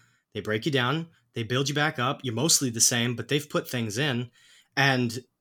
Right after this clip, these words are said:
the kicker seems to be they put a lot of things in there they don't tell you about.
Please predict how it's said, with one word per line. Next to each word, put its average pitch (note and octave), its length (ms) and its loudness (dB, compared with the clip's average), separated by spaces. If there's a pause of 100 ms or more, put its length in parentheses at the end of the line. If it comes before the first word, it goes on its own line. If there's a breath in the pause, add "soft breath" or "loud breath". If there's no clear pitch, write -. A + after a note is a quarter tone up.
(200)
the A#2 140 -4
kicker E3+ 340 0
seems A#2+ 360 2
to A2 60 -6
be A2 340 -2 (220 soft breath)
they D3+ 100 0
put D#3 180 0
a D3 40 2
lot C3+ 180 4
of B2 80 -4
things B2+ 220 -2
in D3 120 2
there A#2+ 180 0
they A2+ 100 -4
don't G#2+ 140 -4
tell C3+ 140 -2
you G#2+ 100 -4
about. F2 280 -10